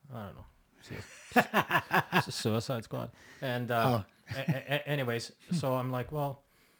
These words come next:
Speaker 1: here's why." And I, and I feel sometimes that I constantly have to, you know, say to people, "Why, why do you need so many people? Why, why, why, why, why?" And then I said, "Well," and they said, "You know, we're spending, you know,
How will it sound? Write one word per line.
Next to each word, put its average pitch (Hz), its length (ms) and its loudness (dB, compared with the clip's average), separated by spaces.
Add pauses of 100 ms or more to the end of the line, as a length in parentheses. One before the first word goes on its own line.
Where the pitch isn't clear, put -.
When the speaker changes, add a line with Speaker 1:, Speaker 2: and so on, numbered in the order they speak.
(300)
Speaker 1:
here's 143 320 2
why." 139 420 0 (600)
And 123 140 -2
I, 110 220 -8
and 131 120 -6
I 113 120 -6
feel 143 260 -2
sometimes 123 460 -4
that 110 120 -8
I 107 60 -6
constantly 117 540 -8
have 110 300 -8
to, 98 260 -10 (640)
you 113 100 -8
know, 98 280 -8 (500)
say 113 280 -6
to 104 80 -8
people, 104 220 -16
"Why, 117 340 -4
why 123 220 -2
do 135 80 -4
you 131 160 -4
need 120 220 -6
so - 140 -10
many 107 180 -8
people? 90 480 -14
Why, 117 260 -2
why, 110 280 -4
why, 104 260 -6
why, 95 240 -8
why?" 107 300 -6 (1080)
And 113 300 -4
then 123 260 0
I 113 80 -4
said, 113 260 -10
"Well," 120 220 -8 (140)
and 120 100 -6
they 113 60 -8
said, 110 200 -12
"You 120 100 -10
know, 107 160 -10 (420)
we're 131 160 -8
spending, 147 580 -6 (540)
you 135 80 -12
know, 113 180 -14